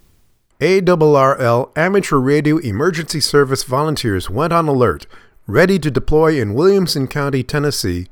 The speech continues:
in the aftermath of an apparently intentional explosion early on Christmas Day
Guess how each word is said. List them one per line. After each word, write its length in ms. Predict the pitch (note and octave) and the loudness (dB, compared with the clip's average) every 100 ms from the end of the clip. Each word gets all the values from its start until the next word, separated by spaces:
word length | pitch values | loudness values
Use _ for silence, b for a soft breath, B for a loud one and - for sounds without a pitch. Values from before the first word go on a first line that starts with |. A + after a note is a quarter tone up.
| b b - | b b -4
in 160 | E3+ G3 | 0 4
the 160 | G3 | 2
aftermath 760 | E3 G3 F#3+ D3+ C#3+ D#3 E3 - - | 2 -2 -2 -2 -2 -2 -4 -8 -4
of 180 | B2 A2 | -4 -4
an 80 | |
apparently 640 | G2 - F#3+ G3+ E3+ E3 C#3+ | -6 0 2 2 0 -4 -4
intentional 720 | A2 - G3+ G3 - F3+ E3+ | -6 -4 -4 -4 -6 -4 -4
explosion 640 | C3 - D3+ D#3 B2 E2+ - | -6 -4 0 0 -2 -6 -4
early 280 | D#3 F#3 F3+ | 0 2 0
on 180 | D3 C#3 | -2 -4
Christmas 460 | F3 F3 D3+ - | -2 -2 -4 -8
Day 360 | - G2 D#2 | -4 -4 -6